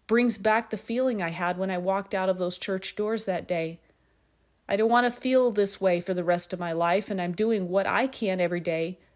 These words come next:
to work through the pain and get some distance from the after effects it's had. But I will be the first to tell you that I'm definitely not there in terms of having a peaceful, healthy view of that memory.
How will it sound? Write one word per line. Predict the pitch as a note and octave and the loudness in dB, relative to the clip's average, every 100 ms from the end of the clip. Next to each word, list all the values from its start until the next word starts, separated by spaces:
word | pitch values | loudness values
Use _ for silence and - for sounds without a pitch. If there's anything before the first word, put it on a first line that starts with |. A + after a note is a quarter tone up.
| _ | _
to | A3 | -2
work | F#3+ A3 A3+ | 4 4 4
through | - B3 C4+ | 0 0 2
the | |
pain | A#3 G3+ F#3 F#3 | 0 0 0 0
and | F#3+ E3+ | -2 0
get | G3 | -2
some | - G3+ | -2 -4
distance | F3 A3+ A#3 A3+ F#3 - | -2 -2 0 -4 -4 -4
from | G3 F#3+ | -4 -4
the | F#3 | -4
after | - F#3+ - F#3+ | -4 -4 -2 -2
effects | F#3 F#3 F#3 | 0 -2 -2
it's | C#3 - | -8 -8
had. | - A3 G3 D#3+ E3+ - _ _ _ _ _ _ | -6 -4 -4 -6 -10 -20 _ _ _ _ _ _
But | G3+ | 2
I | G3+ | 6
will | A3 | 6
be | A3 A3+ | 6 2
the | G3+ | 2
first | A#3 A#3+ - | 2 2 0
to | G3 | -6
tell | - A#3+ | 0 2
you | B3+ F#3 | 4 4
that | F3+ | 2
I'm | F3+ | 2
definitely | E3+ G3 G3 G3 F3 F#3+ | 2 2 2 -2 0 -2
not | F3+ G3 A3 | -2 -2 -2
there | G3 G#3+ F#3 F3 F#3 _ _ - | 0 0 2 0 -4 _ _ -8
in | G3 | -2
terms | G#3+ G3+ G3 | 2 2 2
of | F#3+ | -2
having | F#3+ F#3 F#3+ | 0 0 0
a | F3 | -2
peaceful, | - G#3 G3 - F#3 | -4 -6 -4 -4 -4
healthy | F#3 G3 F#3+ G3 | 0 0 0 -2
view | E3+ F3 F3+ | -4 -2 0
of | E3 | 0
that | F3 - | -2 -2
memory. | F#3 A#3 G#3 D#3+ D#3+ | -2 0 -2 -4 -8